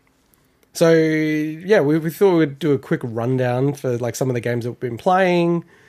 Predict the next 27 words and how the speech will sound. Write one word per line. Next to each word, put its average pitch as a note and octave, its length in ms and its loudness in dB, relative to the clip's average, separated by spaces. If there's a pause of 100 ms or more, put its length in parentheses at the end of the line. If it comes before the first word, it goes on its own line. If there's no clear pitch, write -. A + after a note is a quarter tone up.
(140)
some C3+ 160 -6
of C3 80 0
the A2+ 80 -8
things B2+ 140 -2
we've A#2 100 -8
been A2+ 220 -6
doing D#3+ 720 0
in C3+ 140 -4
that B2+ 160 -4
period C3 280 -2
of A#2 60 -8
time. D#3 540 -2 (280)
Uh, B2+ 560 -2 (260)
I E3 60 -4
think, D#4 220 -2
like, C#4+ 240 0
I D#3 100 2
was D#3 160 2
chatting D3 280 0
to C#3 100 -4
you B2 60 -2
guys, A#2 360 -2
like, A2+ 300 -8
about B2 200 -4
my A#2+ 140 -6
first B2+ 400 -6
impressions C3 880 -6